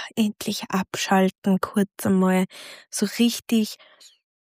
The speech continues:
das Leben genießen, die spanische Kultur kennenlernen und einfach, ja, ich, ich hol mir den Frühling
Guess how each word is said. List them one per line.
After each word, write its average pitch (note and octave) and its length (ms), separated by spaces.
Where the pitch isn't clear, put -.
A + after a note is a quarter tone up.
das - 160
Leben A3 360
genießen, G#3+ 1080
die A#3 240
spanische G#3+ 680
Kultur A3 960
kennenlernen G#3 1160
und G3 520
einfach, G3 1000
ja, G#3 400
ich, G#3+ 360
ich G#3+ 180
hol G#3 160
mir A#3 180
den G#3 200
Frühling G#3 580